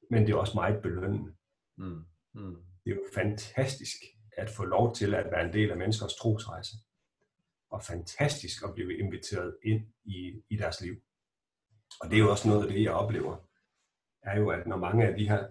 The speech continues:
Speaker 1: mennesker, som på en eller anden måde er i kontakt med kirken, at de oplever nogle problemer, jamen, så, så, så bliver vi involveret. Øh, så der vises også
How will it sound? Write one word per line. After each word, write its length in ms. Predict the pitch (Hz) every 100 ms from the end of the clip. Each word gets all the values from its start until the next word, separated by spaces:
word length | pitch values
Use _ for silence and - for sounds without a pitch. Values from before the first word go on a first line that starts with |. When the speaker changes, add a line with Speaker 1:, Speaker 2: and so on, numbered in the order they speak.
| -
Speaker 1:
mennesker, 360 | 104 117 -
som 180 | - -
på 80 | 117
en 140 | 143 139
eller 120 | 104
anden 140 | 110 107
måde 240 | 104 107
er 60 | -
i 60 |
kontakt 520 | - 101 95 101 110
med 160 | 92 85
kirken, 400 | 107 107 110 101 - _ _ _ _ _ _ _ _
at 100 | 113 -
de 80 | 110
oplever 720 | 110 117 - 92 82 82 - _ _ _ _
nogle 240 | 113 101 101
problemer, 640 | - 107 107 104 - - _ _ _ _ _ -
jamen, 340 | 92 87 -
så, 200 | - 127 -
så, 200 | 117 107 - -
så 120 | 110
bliver 180 | 101 107
vi 180 | 90 82
involveret. 640 | 98 87 90 120 78 82 - _ -
Øh, 360 | 110 - 98 107
så 100 | 92
der 160 | 92
vises 380 | 107 120 113 -
også 220 | 90 -